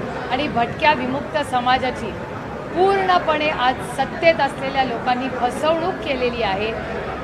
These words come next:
त्यांना आरक्षण देऊ म्हणून अनेक त्यांनी कार्यक्रम घेतले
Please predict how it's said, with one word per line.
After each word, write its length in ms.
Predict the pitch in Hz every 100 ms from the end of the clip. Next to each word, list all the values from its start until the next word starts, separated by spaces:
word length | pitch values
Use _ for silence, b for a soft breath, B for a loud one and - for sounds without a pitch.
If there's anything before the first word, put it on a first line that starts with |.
| -
त्यांना 240 | 262 269 294
आरक्षण 680 | 277 262 302 302 - 311
देऊ 240 | 269 214 285 339 - - - - -
म्हणून 300 | 220 277 302
अनेक 480 | 220 254 285 302 311 - - - - -
त्यांनी 220 | 233 240
कार्यक्रम 680 | - 233 262 294 311 302 294
घेतले 540 | 277 277 277 277 294